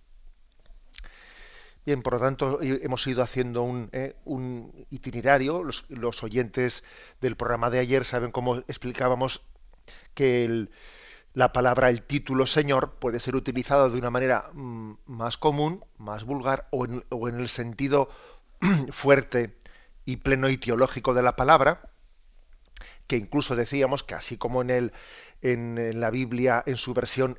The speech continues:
hebrea, eh, se había utilizado la palabra Yahvé, o sea, literalmente, ¿no? La, es la forma en la que Moisés le, Dios le reveló a Moisés su nombre.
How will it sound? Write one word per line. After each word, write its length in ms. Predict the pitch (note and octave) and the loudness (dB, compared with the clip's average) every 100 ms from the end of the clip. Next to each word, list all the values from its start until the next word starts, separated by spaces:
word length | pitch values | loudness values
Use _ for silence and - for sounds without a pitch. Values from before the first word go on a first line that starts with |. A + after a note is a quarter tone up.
| - | -6
hebrea, 600 | C3 A#2 C#3+ C3+ G#2 - - - _ _ - - - - - _ _ | -2 2 4 4 2 -4 -16 -20 _ _ -20 -20 -20 -20 -20 _ _
eh, 160 | B2+ A#2+ | -2 -2
se 140 | - | -2
había 160 | A2+ C3 | 0 0
utilizado 500 | C3 B2 - B2 B2+ | 0 -2 0 4 4
la 160 | A2+ | 4
palabra 540 | B2 B2 A#2+ B2 A2+ - - | 4 4 4 4 0 -2 -12
Yahvé, 720 | A2+ G#2+ B2 B2+ D3 E3 - | -10 0 4 6 4 0 -14
o 40 | - | -8
sea, 160 | G#2+ | -6
literalmente, 760 | G#2 A2 A#2 A2+ A#2+ B2+ A2 A2+ | -6 -6 -2 0 0 -4 -4 -6
¿no? 120 | B2 | -4
La, 120 | A2+ | -4
es 180 | A2 G#2+ | -6 -6
la 100 | A#2 | -6
forma 320 | - B2 A#2 | -4 -4 -2
en 80 | A#2 | -2
la 140 | A#2 - | -4 0
que 260 | B2 A2+ - - - - - - | 0 0 -4 -20 -20 -20 -16 -6
Moisés 480 | B2 A#2+ C3 A#2 | -4 -2 -2 0
le, 340 | A#2+ B2 A#2 - | 2 2 0 -6
Dios 400 | C3 A2+ A2 C3 | -12 -4 -2 2
le 80 | A#2+ | 2
reveló 340 | A#2+ A2+ A#2 B2 | 0 0 2 2
a 60 | |
Moisés 420 | A#2 A2+ - C3 | 2 -2 0 0
su 320 | - - - B2+ | 0 -8 -8 -2
nombre. 540 | D3 C#3+ B2+ C#3 - | 0 2 0 0 -4